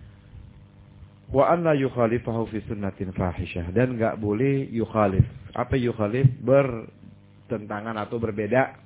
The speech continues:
ya, di dalam sunnah yang fahish, yang buruk. Imamnya lagi duduk atau lagi sujud, kitanya di atas, nggak boleh itu. Atau sebaliknya,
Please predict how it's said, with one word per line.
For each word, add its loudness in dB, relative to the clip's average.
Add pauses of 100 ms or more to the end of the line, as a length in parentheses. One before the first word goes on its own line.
(600)
ya, 0 (720)
di 4
dalam 6
sunnah -2
yang 0
fahish, -4
yang -4
buruk. -8
Imamnya -4
lagi -6
duduk -4
atau -6
lagi -6
sujud, -6
kitanya -8
di -2
atas, 0
nggak -8
boleh -2
itu. -6 (680)
Atau -6
sebaliknya, -4